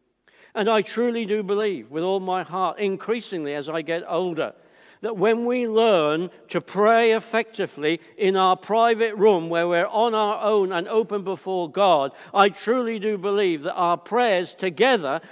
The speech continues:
whether it be in our homes, with our families, with our wives, or with our, our, our friends and neighbors,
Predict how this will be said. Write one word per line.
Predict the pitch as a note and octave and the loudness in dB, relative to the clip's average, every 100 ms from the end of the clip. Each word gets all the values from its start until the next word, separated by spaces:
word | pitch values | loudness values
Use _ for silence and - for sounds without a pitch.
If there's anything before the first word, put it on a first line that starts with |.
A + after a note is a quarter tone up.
| - | -8
whether | F#3 F#3 F3 | -2 -2 -2
it | |
be | D#3 F#3+ F#3 | -2 0 0
in | E3+ | -2
our | D#3+ D3 | -2 -2
homes, | D#3 A3 A3+ A#3+ A3+ - - - | 2 2 2 -4 -10 -14 -20 -10
with | E3+ D#3+ | -4 -2
our | D3+ | -2
families, | - G#3 A3 A3 A3 A3 E3 | -4 0 0 0 -2 -4 -2
with | E3+ | -4
our | D3+ D3 C#3 | -2 -2 -2
wives, | D#3 G3+ G#3+ A3+ A3 - - - | 2 4 4 2 -4 -12 -20 -6
or | D3+ | -6
with | D3+ D3+ | -2 -2
our, | D3+ D3 D3 D3 | 0 2 0 -2
our, | E3+ C#3+ - | -4 -4 -2
our | C#3 | -4
friends | C3+ G3 G#3+ A3 G3 | -6 -2 -2 -2 -6
and | D#3+ C3+ D3 | -6 -6 -2
neighbors, | G#3+ A3 G#3+ G#3+ D#3+ | -2 -2 -4 -4 -6